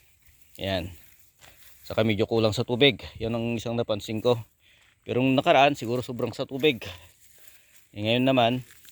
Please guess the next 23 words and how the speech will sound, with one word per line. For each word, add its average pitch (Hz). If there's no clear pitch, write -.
sana, 123
ah, 104
pag 110
ngayong 113
umaraw 120
na, 113
matanggal 107
na 101
ito. 107
Pero 156
bilang 147
kwan 143
nila, 147
ka-farmers, 143
bilang 123
presidente 131
nila 123
ng 123
magsasaka, 120
ah, 113
magtatanong-tanong 117
tayo 113
doon 120